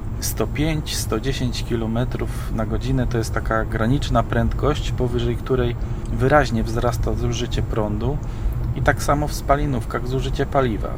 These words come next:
Po prostu już wzrasta geometrycznie opór powietrza.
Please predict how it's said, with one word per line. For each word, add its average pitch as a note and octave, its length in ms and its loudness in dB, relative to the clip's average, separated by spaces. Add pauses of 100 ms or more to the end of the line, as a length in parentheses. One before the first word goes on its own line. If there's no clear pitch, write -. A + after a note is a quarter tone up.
(140)
Po C3+ 80 0
prostu - 420 -2
już A#2+ 380 -2 (120)
wzrasta A2+ 580 0 (300)
geometrycznie A#2+ 960 2 (380)
opór A#2+ 240 0
powietrza. G#2+ 540 -2